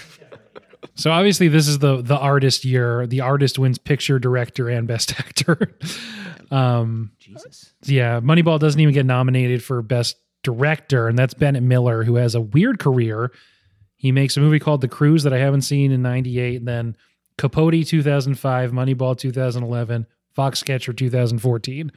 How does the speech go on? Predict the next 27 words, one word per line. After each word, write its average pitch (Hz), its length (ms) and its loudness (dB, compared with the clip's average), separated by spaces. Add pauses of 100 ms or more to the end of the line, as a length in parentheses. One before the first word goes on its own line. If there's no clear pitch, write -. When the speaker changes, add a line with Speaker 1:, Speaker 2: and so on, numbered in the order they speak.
Speaker 2:
Oh, 143 100 -4
wow. 110 280 -8 (140)
Speaker 1:
Hasn't 143 280 -4
made 135 160 -2
anything 120 300 -6
since. 135 400 -14
Speaker 2:
Yeah, 107 200 -8 (260)
but 131 100 -6
three 139 240 -4
great 139 200 -2
movies. 127 320 -6 (240)
Speaker 1:
Yeah, 180 200 2
Speaker 2:
Wow. 131 280 -6
Speaker 1:
<laughs> - 20 0
I 156 60 2
mean, 147 160 2
three 135 240 0 (240)
really, 185 480 0 (440)
at 156 120 4
least 226 200 2
really 220 360 2
interesting 180 680 2
movies 139 420 4
that 123 140 -2
are 127 120 0
all, 135 200 2
like, 120 320 -2